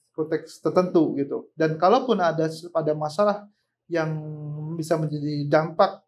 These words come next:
dari keberadaan diaspora itu bisa mengantisipasi kebijakan apa yang bisa diambil dan pendekatan apa yang bisa dilakukan baik pada, pada, apa, diaspora Indonesia di luar negeri maupun kepada masyarakat Indonesia sendiri.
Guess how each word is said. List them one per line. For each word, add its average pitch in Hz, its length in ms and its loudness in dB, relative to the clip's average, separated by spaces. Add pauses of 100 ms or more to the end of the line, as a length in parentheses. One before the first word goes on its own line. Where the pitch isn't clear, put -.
dari 147 240 -2
keberadaan 151 400 -2
diaspora 147 400 -2
itu 143 160 -2
bisa 190 240 2
mengantisipasi 156 1120 -6
kebijakan 170 560 2
apa 180 240 2
yang 170 160 -2
bisa 156 240 -4
diambil 139 640 -4 (320)
dan 156 480 -2
pendekatan 160 480 0
apa 180 320 2
yang 175 80 -6
bisa 160 160 -6
dilakukan 151 560 -4
baik 170 160 0
pada, 151 400 -2 (320)
pada, 147 640 2
apa, - 160 -2
diaspora 156 400 -2
Indonesia 143 720 -2 (240)
di 147 80 -8
luar 147 240 2
negeri 160 480 0
maupun 156 240 -2
kepada 156 240 -2
masyarakat 151 560 -2
Indonesia 143 400 -8
sendiri. 135 400 -12